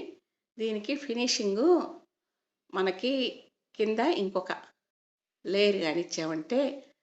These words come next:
చాలా బాగుంటుంది. చూడండి, ఇది పిరమిడ్. ఇది మనము పేపర్లో ఒక్క లైన్ మాత్రమే దానికి ఫినిషింగ్ ఇచ్చాము, కానీ హ్యాండ్ మీద డబల్ లైన్ ఇస్తున్నాం. చూడండి, డబల్ లైన్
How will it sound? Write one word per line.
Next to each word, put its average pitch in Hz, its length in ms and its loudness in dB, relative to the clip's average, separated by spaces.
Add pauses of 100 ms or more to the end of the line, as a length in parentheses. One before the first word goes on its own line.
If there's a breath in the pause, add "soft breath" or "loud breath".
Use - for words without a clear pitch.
(200)
చాలా 165 260 -2
బాగుంటుంది. 160 720 -2 (520)
చూడండి, 170 400 0
ఇది 208 140 -4
పిరమిడ్. 175 460 0 (220)
ఇది 151 240 -2 (100)
మనము 196 380 0 (640)
పేపర్లో 185 500 2 (300)
ఒక్క 185 280 -2 (200)
లైన్ 190 280 4
మాత్రమే 180 460 2 (580)
దానికి 156 360 -4 (800)
ఫినిషింగ్ 175 400 2
ఇచ్చాము, 151 420 -4
కానీ 214 220 -4
హ్యాండ్ 190 340 2
మీద 175 220 2 (600 loud breath)
డబల్ 180 340 6
లైన్ 180 240 4
ఇస్తున్నాం. 147 460 -4
చూడండి, 170 260 -4
డబల్ 170 320 2
లైన్ 175 320 2